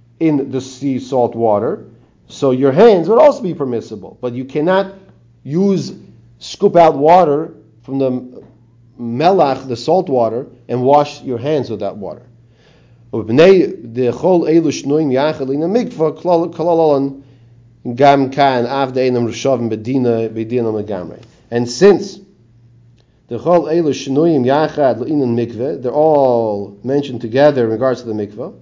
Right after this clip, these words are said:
they're combined over here, af de'enam shavin bedinam legamre, even though they're not shavim bedin with a din totally. Okay.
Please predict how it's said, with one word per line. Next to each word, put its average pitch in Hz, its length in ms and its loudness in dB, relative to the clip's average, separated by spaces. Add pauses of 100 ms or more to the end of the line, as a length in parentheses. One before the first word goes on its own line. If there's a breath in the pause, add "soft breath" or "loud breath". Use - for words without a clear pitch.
(640 soft breath)
they're 117 240 -2
combined 139 560 2
over 180 160 2
here, 185 680 2 (180)
af 160 340 -2
de'enam 151 600 -2
shavin 135 680 -2
bedinam 123 800 -2 (180)
legamre, 127 540 2
even 139 220 0
though 131 120 2
they're 117 140 -2
not 127 380 -4 (720 soft breath)
shavim 135 640 2 (120)
bedin 120 320 -4
with 117 140 -6
a 110 60 -4
din 127 420 0
totally. 98 420 -2 (1800)
Okay. 143 540 0